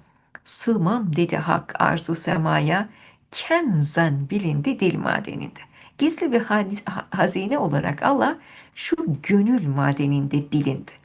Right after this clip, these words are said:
Arza ve semaya sığmayan Hak Teala sezilme ve algılanma şeklinde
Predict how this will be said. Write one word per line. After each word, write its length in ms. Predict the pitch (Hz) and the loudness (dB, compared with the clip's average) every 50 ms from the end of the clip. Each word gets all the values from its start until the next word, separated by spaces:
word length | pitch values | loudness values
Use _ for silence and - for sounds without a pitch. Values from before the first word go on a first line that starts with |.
| _ _ _ _ _ _ _ _ - - _ _ _ _ _ _ _ - | _ _ _ _ _ _ _ _ -20 -20 _ _ _ _ _ _ _ 2
Arza 480 | 220 254 294 311 311 285 - 381 392 | 4 4 4 4 2 0 -2 -4 -2
ve 120 | 330 247 240 | -2 -2 -2
semaya 640 | - - - 202 202 185 180 175 175 165 170 160 143 | -2 -2 -2 -4 -4 -2 -2 -2 -2 -2 -2 -2 0
sığmayan 960 | - - - - 269 339 339 277 202 143 139 139 143 - 160 170 196 208 208 - _ _ _ _ _ _ _ _ _ _ _ _ _ | 0 0 2 2 2 2 2 2 2 2 0 0 0 0 -2 -2 -4 -6 -10 -14 _ _ _ _ _ _ _ _ _ _ _ _ _
Hak 360 | - - - 339 330 - - | -10 -2 0 0 0 0 -4
Teala 720 | - - - 254 247 233 226 214 202 208 240 285 320 349 - _ _ _ _ _ _ _ _ | -6 -4 0 0 2 2 4 4 4 4 2 2 -2 -4 -8 _ _ _ _ _ _ _ _
sezilme 760 | - - - - - 233 220 226 226 233 233 240 285 320 302 | -6 -4 -2 0 2 2 2 2 0 0 0 2 0 2 2
ve 120 | 233 190 | 2 2
algılanma 760 | - - 190 190 185 180 - 185 175 175 165 160 151 147 143 143 | 2 2 0 0 0 -2 -2 0 0 0 0 0 0 0 0 0
şeklinde 920 | - - - 226 220 - - 339 330 247 165 147 147 135 175 220 - - | 0 0 -2 -2 -2 -2 0 0 2 4 4 4 4 4 4 2 -2 -6